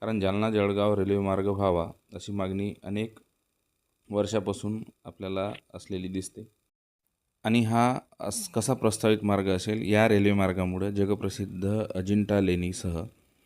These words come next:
मराठवाडा हे उत्तर महाराष्ट्रात जाण्यासाठी जलद सोय उपलब्ध होणार आहे.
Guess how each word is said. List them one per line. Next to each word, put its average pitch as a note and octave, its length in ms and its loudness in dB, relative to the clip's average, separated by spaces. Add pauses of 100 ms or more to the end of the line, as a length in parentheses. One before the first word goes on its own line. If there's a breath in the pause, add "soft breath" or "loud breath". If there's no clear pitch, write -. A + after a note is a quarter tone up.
(180)
मराठवाडा G#2+ 460 2
हे A2 180 0
उत्तर G#2 340 -4
महाराष्ट्रात G2 580 -2
जाण्यासाठी G2 600 -4
जलद G#2+ 400 0 (440)
सोय G#2 220 0
उपलब्ध G2 400 -2
होणार F2+ 260 -2
आहे. F2+ 240 -8